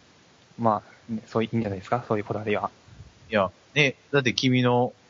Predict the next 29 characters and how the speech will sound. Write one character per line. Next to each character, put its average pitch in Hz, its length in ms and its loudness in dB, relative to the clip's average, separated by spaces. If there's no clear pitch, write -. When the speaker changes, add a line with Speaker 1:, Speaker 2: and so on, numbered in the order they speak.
Speaker 2:
オ 123 120 6
ー 123 40 2
デ 120 80 4
ィ 117 40 6
オ 113 40 2
だ 113 80 2
っ 113 60 -2
て、 - 180 -8
趣-、 - 200 4
趣 131 380 2
味 175 160 4
に 156 80 4
は 156 100 2
こ 127 140 0
だ 110 100 4
わ 113 80 4
ら 117 60 0
な 110 160 0
き 92 100 -4
ゃ 82 200 -2
ダ 82 100 -2
メ 104 100 0
じ 98 100 0
ゃ 85 40 2
な 80 120 -4
い 73 40 -12
で - 100 -18
す - 80 -20
か。 - 140 -20